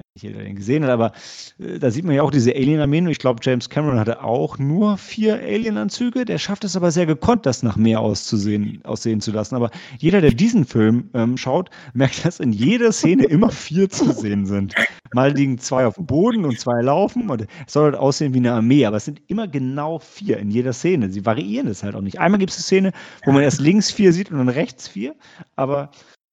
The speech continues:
naja, der Punkt ist, ähm, den ich machen wollte, äh, auch noch für alle, die das jetzt hören, denken, „Boah, ist das geil, das muss ich unbedingt auch haben.“ Es gibt, ähm,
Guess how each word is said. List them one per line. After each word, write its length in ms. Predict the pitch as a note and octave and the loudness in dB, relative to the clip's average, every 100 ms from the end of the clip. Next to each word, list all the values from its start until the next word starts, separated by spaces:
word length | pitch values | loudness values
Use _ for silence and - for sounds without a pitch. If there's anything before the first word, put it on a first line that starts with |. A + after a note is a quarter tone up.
| - | -8
naja, 320 | C3+ A#2 F#2 _ _ | -2 -2 -4 _ _
der 80 | - | -6
Punkt 220 | A#2+ A#3+ | -2 -2
ist, 220 | A#3+ - - | -4 -8 -8
ähm, 280 | D#3+ D#3+ D#3+ | -4 -4 -4
den 100 | C#3 | -6
ich 80 | C3+ | -6
machen 200 | D#3+ F3+ | -6 -6
wollte, 320 | E3 F3 D#3 - | -6 -6 -10 -6
äh, 40 | |
auch 420 | B2 B2 - D#3+ | -4 -4 -2 -4
noch 200 | A#3 A3 | -2 -6
für 300 | - - C#3 | -6 -2 0
alle, 200 | C3+ D3 | 4 4
die 100 | C3 | 4
das 100 | B2 | 2
jetzt 200 | A#2+ - | 2 0
hören, 180 | G3+ A#3+ | 2 4
denken, 200 | A#2 B2 | 4 2
„Boah, 200 | G#2+ C3+ | 2 2
ist 160 | A#2+ - | 2 0
das 160 | G#2+ | -6
geil, 280 | - C3 C3 | 0 2 2
das 140 | G#2 A#2+ | 2 0
muss 160 | B2 | -2
ich 220 | G#2+ - | -4 -4
unbedingt 640 | - G#3+ F3+ C3+ D3 C#3+ - _ _ | 2 4 6 6 4 2 -6 _ _
auch 280 | C#3 D3+ - | 0 0 -2
haben.“ 360 | G#2 G#2 D3+ F#3 - - _ _ | -4 -4 -4 -12 -20 -20 _ _
Es 180 | A#2+ - | -10 -8
gibt, 300 | A#3+ - - | -10 -12 -10
ähm, 600 | C#3 C3+ C#3 C#3 C3+ A#2+ | -6 -4 -2 -4 -6 -10